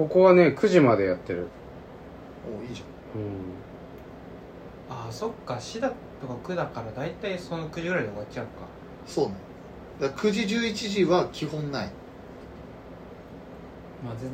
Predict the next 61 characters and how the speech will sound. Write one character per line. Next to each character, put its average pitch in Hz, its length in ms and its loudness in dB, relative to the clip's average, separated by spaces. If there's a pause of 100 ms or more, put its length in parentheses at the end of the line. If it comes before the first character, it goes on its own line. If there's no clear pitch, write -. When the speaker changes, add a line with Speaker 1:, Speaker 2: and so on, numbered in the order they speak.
Speaker 3:
然 160 100 6
Speaker 1:
こ 180 80 4
こ 208 60 8
で 208 100 12
も 131 280 12
い 135 140 10
い 127 40 6
か 113 100 6
も。 101 140 4
Speaker 3:
そ 117 60 0
れ 127 160 8
が - 20 0
Speaker 1:
平 120 120 0
日 120 420 4 (480)
四 113 280 2
千 107 380 4
円。 104 260 2 (540)
高 101 120 0
い 95 60 -2
け - 140 -6
ど。 - 160 -4
Speaker 3:
そ 139 60 -4
れ 143 60 -4
の 143 100 -6 (100)
た 139 120 -4
め 135 120 0
に 120 140 0 (880)
終 113 80 -4
わ 113 60 -2
ら 110 120 -4
す - 140 -12
わ、 107 140 -8
仕 - 80 -14
事 - 60 -14
は。 110 40 -14 (2000)
お、 - 20 -10
楽 123 140 -6
し - 100 -10
み 147 40 -2
に 127 60 0
な 110 40 -6
っ - 40 -10
て - 60 -14
き - 60 -14
た - 80 -12
な。 113 60 -12 (260)
Speaker 1:
え、 165 40 8
だ 170 60 12
か 175 60 12
ら 139 60 12
逆 147 260 10
に 233 220 12
昭 233 320 12
和 233 140 12
島 233 240 6
と - 100 6
か 135 100 12
だ 107 80 8
っ 101 60 2
た - 160 2
ら、 104 320 10